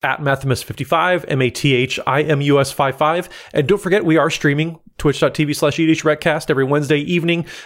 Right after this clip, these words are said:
We have guests on every single week. It's always a super fun time.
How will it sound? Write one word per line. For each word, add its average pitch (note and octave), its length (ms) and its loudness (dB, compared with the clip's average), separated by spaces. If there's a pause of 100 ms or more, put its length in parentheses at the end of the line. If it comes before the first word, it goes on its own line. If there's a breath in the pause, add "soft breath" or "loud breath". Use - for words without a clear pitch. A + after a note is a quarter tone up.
We C#3+ 80 2
have B2+ 160 0
guests C3 200 0
on C#3 140 2
every B2+ 160 0
single B2 280 -2
week. G#3 240 0
It's - 120 -2
always A#2 240 2
a G#2+ 40 -4
super C3 260 -2
fun A#2 240 -2
time. C#3+ 320 0